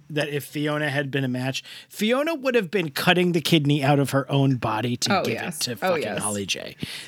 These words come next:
Speaker 1: That is how great she is. She's such a good friend.
Speaker 2: Yeah.
Speaker 1: I love
Speaker 2: I mean,
Speaker 1: her.
Speaker 2: I, I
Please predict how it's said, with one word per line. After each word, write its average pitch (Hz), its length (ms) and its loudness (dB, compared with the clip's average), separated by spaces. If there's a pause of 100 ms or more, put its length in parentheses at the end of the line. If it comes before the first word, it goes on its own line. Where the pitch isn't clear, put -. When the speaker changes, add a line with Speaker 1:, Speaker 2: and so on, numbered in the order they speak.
Speaker 1:
That 185 200 6
is 277 180 -2
how 180 320 2
great 127 520 -2 (140)
she 101 340 -4
is. - 280 -10
She's 139 180 -2
such - 340 2
a 277 60 -2
good 240 220 -2
friend. 208 580 -6 (320)
Speaker 2:
Yeah. 175 180 -4
Speaker 1:
I 170 40 -2
love 135 280 0
Speaker 2:
I 233 80 4
mean, 277 220 2
Speaker 1:
her. - 180 -6
Speaker 2:
I, 330 380 2
I 320 160 2